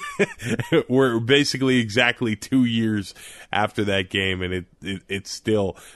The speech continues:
it, one of the reasons why Pick'em in the C F L can just be all over the place. Uh, the Argos end up releasing Chandler Worthy. I wouldn't be surprised if he ends up somewhere else.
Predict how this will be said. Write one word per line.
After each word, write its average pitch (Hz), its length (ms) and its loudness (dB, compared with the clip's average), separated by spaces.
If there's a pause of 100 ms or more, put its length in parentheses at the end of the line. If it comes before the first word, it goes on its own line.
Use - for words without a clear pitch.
it, 95 160 0
one 110 240 2
of 117 80 2
the 117 80 2
reasons 113 540 0
why 98 480 0
Pick'em 120 500 -2
in 113 220 -2
the 110 80 -2
C 113 220 -2
F 107 180 -2
L 113 200 0
can 101 260 -6
just 98 360 -6 (280)
be 107 220 2
all 131 600 4
over 110 440 2
the 98 140 -2
place. - 480 -6 (420)
Uh, - 120 -4 (140)
the 113 180 2
Argos 143 320 4
end 147 180 2
up 131 100 -2
releasing 127 680 0
Chandler 131 500 0
Worthy. 165 580 2 (880)
I 143 60 2
wouldn't 240 280 0
be 214 100 2
surprised 139 580 2
if 127 80 0
he 127 140 2
ends 131 280 0
up 127 180 0
somewhere 113 440 0
else. 180 400 0